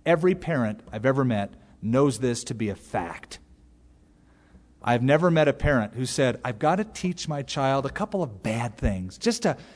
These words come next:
to get him to be normal. Because he's such a perfect, never does anything wrong." No, we find as parents that we lovingly correct our children because we find that the flesh is very present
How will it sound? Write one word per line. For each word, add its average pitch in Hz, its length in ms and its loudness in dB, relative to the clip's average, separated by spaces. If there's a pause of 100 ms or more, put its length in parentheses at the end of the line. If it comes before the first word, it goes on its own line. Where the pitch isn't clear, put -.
to 180 100 -2
get 202 180 2
him 190 100 -2
to 160 60 0
be 135 140 -2
normal. 131 540 0 (1000)
Because 190 260 0
he's 208 160 2
such 277 220 4
a 165 80 4
perfect, - 760 0
never 202 420 4
does 143 200 4
anything 190 440 0
wrong." 131 360 0 (1300)
No, 156 100 -2
we 220 160 0
find 196 340 4
as 165 120 0
parents 196 340 2
that 185 120 -2
we 143 280 2 (220)
lovingly 143 560 2
correct 139 840 -2 (360)
our 110 220 -4
children 98 520 -6
because 135 460 -2 (240)
we 147 100 2
find 214 440 2
that 127 160 0
the 123 60 -2
flesh 233 600 -4
is 123 160 -2
very 190 340 2
present 170 500 6